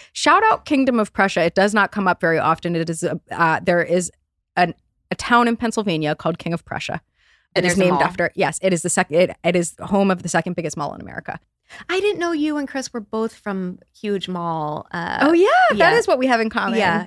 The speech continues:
Speaker 2: yeah.
Speaker 1: A Minne-, Minneapolitan and someone who lived
Speaker 2: And a
Speaker 1: within
Speaker 2: King of
Speaker 1: forty-five
Speaker 2: Prussian.
Speaker 1: minutes of King of Prussia.
Speaker 2: <laughs>
Speaker 1: Okay, so he married this woman in New York whose parents owned a delicatessen.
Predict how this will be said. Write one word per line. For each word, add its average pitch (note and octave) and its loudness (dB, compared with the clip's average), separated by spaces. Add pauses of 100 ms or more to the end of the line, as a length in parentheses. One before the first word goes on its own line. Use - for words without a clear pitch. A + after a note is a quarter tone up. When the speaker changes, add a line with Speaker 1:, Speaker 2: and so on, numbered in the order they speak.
(100)
Speaker 2:
yeah. F#3 -4 (140)
Speaker 1:
A A#3+ 2
Minne-, B3+ 4
Minneapolitan B3 2
and F#3+ -2
someone G#3 0
who G#3+ 0
lived F#3+ 2
Speaker 2:
And G#3 2
a - 4
Speaker 1:
within G3+ 2
Speaker 2:
King A3 0
of - 2
Speaker 1:
forty-five G3 4
Speaker 2:
Prussian. F3+ 2
Speaker 1:
minutes F#3 -2
of F#3+ -4
King G3 -2
of A3+ 8
Prussia. - 4
Speaker 2:
<laughs> - -20 (960)
Speaker 1:
Okay, A#3+ 4 (340)
so B3 6 (360)
he C#4 4
married C#4 6
this D#4 0
woman F3 0 (220)
in G#3+ 4
New G#3+ 4
York D#3+ 2 (220)
whose G#3+ 0
parents G3+ 2
owned F#3+ 2
a F#3+ 2
delicatessen. E3 -2